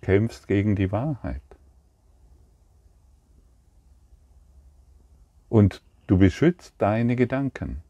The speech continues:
weil sie das Ego selbst bestätigen.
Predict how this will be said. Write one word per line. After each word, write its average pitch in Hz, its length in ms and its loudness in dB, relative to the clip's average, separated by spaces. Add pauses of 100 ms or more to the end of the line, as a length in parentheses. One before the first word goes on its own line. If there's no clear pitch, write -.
(920)
weil 82 340 6
sie 151 440 -6 (2500)
das - 220 0
Ego 95 460 4
selbst 127 520 -6
bestätigen. - 760 -12